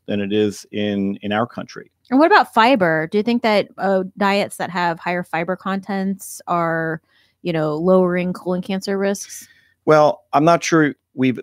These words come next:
Speaker 1: been able to absolutely prove that. For example, going back to diverticulosis, it used to be thought, "Hey, let's have people eat all the fiber they can to prevent diverticulosis." And that's not really ever been able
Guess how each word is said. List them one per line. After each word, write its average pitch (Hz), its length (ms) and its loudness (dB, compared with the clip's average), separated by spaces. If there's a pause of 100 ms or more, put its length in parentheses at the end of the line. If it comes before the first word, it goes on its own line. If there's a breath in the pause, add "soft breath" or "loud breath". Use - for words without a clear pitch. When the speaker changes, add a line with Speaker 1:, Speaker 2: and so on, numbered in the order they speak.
Speaker 1:
been 127 120 0
able 117 220 0
to 101 100 -6
absolutely 107 460 -6
prove 120 340 -4
that. 95 280 -6 (260)
For 110 120 -2
example, 113 400 0
going 113 240 0
back 120 220 0
to 117 80 -12
diverticulosis, 110 960 0
it 107 80 -6
used 113 220 -4
to 113 60 -8
be 117 80 -4
thought, 107 320 2
"Hey, 147 240 0
let's 117 260 -2
have 123 200 -4
people 107 360 -8
eat 110 140 -6
all 113 200 -2
the 107 80 -6
fiber 104 340 -2
they 98 120 -6
can 117 300 -4
to 98 60 -10
prevent 107 460 -4 (360 soft breath)
diverticulosis." 107 920 0
And 104 360 -4
that's 120 240 0
not 107 280 -2 (100)
really 104 300 0
ever 98 160 -2
been 98 180 -8
able 98 300 -10